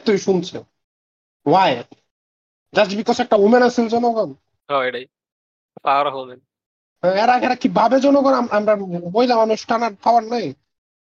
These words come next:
Speaker 2: যদি জানতো রে,
Speaker 1: হ্যাঁ?
Speaker 2: যদি জানতো।
Speaker 1: মানে, এটা, এটা শু-, আমি
Speaker 2: আমি
Speaker 1: শুনে
Speaker 2: ওই
Speaker 1: অবাক।
Speaker 2: বাপটা সত্যি, বা-, হ্যাঁ, গোর ভাবনাটা সত্যি তো, কারণ আমি চাই না আমার এই জিনিসটা।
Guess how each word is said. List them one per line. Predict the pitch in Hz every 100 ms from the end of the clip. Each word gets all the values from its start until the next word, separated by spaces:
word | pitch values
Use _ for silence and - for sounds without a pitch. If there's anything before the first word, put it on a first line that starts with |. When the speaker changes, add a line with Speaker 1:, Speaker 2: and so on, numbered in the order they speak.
| - 139
Speaker 2:
যদি | 190 233
জানতো | 240 247 254
রে, |
Speaker 1:
হ্যাঁ? | 294 269
Speaker 2:
যদি | 240 233
জানতো। | 226 190 139 120 _ _ _ _ _ _ _ _ _ _ -
Speaker 1:
মানে, | 226
এটা, | 208 240
এটা | 233 269
শু-, | 269 311
আমি | 254 294
Speaker 2:
আমি | 330
Speaker 1:
শুনে | 320
Speaker 2:
ওই | 233
Speaker 1:
অবাক। | 285 320 277
Speaker 2:
বাপটা | 156 180
সত্যি, | 202 208
বা-, | 156 165
হ্যাঁ, | 165 185
গোর | 190
ভাবনাটা | 180 185 190
সত্যি | 175 - 170
তো, | 143
কারণ | 151
আমি | 160 160
চাই | 165 151
না |
আমার | 147 147 147
এই | 147 151
জিনিসটা। | 135 131